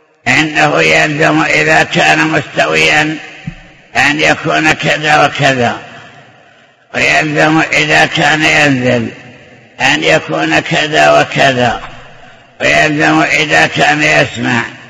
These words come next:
أن يكون كذا وكذا، كما قاله كثيرون يقولون: "إذا أثبتتم السمع فيلزمكم أن تثبتوا الأذن وأن تثبتوا الأصمغة،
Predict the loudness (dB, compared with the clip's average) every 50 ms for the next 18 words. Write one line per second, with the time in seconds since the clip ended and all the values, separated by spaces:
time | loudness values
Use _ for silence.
0 | -20 -20 -20 -20 -20 -20 -20 -20 -20 _ -6 -2 0 0 0 0 0 0 0 -2
1 | -2 -6 -4 -2 -2 -2 -2 0 -2 -2 0 0 0 0 2 0 -2 -2 0 0
2 | 0 2 2 0 0 -2 -4 -8 -14 -20 -20 -20 -20 -20 -20 -20 -20 -20 -20 -20
3 | _ _ _ _ _ _ _ _ _ _ _ _ _ -8 -6 -4 0 2 2 2
4 | 2 0 -2 -2 0 0 2 2 2 0 0 0 -2 -2 -2 0 0 0 2 2
5 | 2 2 2 2 2 2 2 0 -2 -4 -8 -12 -20 -20 -20 -20 -20 -20 -20 -20
6 | -20 -20 _ _ _ _ _ _ _ _ _ -6 -2 -2 -2 -2 -2 -4 -6 -4
7 | -2 -2 0 0 2 2 2 2 0 0 2 2 2 2 2 0 0 0 -2 -2
8 | -2 -2 -2 -4 -2 0 -2 -2 -2 -2 0 0 0 0 -2 -6 -10 -16 -20 -20
9 | -20 -20 -20 -20 -20 -20 -20 -20 -20 _ _ _ _ _ _ _ _ -10 -6 -2
10 | 0 0 0 0 0 0 0 0 0 0 0 -4 -4 -2 -2 -2 -2 0 0 0
11 | 0 0 0 -2 -2 -2 -2 -4 -4 -4 -4 -2 -2 -2 -2 -2 -4 -2 -2 0
12 | 0 2 0 0 0 -2 -6 -10 -12 -20 -20 -20 -20 -20 -20 -20 -20 -20 -20 -14
13 | -6 -2 0 0 2 2 0 0 0 0 0 0 0 -2 -2 -4 -4 -2 -2 -2
14 | -2 0 2 2 2 2 0 -2 -6 -4 -2 -2 -2 -2 -4 -4 -6